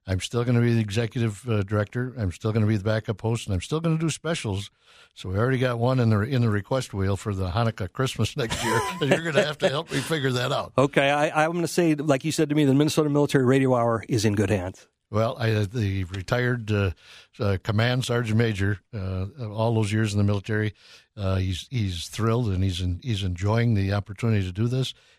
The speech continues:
Speaker 1: and he says it keeps him connected with his brothers and sisters from the Minnesota National Guard. You understand that, don't you?
Speaker 2: I do, and, and honestly, uh, it's, Command Sergeant Major Wortham is a dear friend and just a great guy.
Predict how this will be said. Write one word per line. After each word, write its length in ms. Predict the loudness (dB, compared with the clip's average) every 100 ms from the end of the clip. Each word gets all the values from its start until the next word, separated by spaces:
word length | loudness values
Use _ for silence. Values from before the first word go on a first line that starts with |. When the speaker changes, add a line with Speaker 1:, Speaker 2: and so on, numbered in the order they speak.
| _
Speaker 1:
and 100 | -4
he 80 | -2
says 300 | -2 -4 -2
it 160 | -4 -2
keeps 240 | -2 0
him 160 | 0 0
connected 640 | 0 0 0 -6 -12 -14 _ _ _ _ -2
with 140 | 0
his 140 | 0
brothers 340 | 0 0 0 2
and 120 | 0
sisters 380 | -2 -6 -4 -4
from 160 | 0
the 60 | 2
Minnesota 420 | 2 0 0 0
National 340 | 2 0 -2 -4
Guard. 300 | -2 -2 -4 -12 -2
You 160 | 0
understand 440 | 0 -2 -2 0 0
that, 180 | 0 0
don't 200 | 0 0
you? 80 | 0
Speaker 2:
I 80 |
do, 260 | 2 4 4
and, 120 | 2 4
and 260 | 4 4 2
honestly, 500 | 2 2 2 2 2
uh, 420 | 2 2 2 0 -2 -8
it's, 280 | -10 -10 -2
Command 260 | 2 4
Sergeant 140 | 4 2
Major 180 | 2
Wortham 320 | 4 4 2 0
is 80 |
a 80 | -2
dear 220 | 0 0
friend 340 | 2 0 2 2
and 180 | -2 -2
just 220 | -4 -2
a 60 |
great 420 | -6 -4 -4 -4 -6
guy. 360 | -6 -6 -10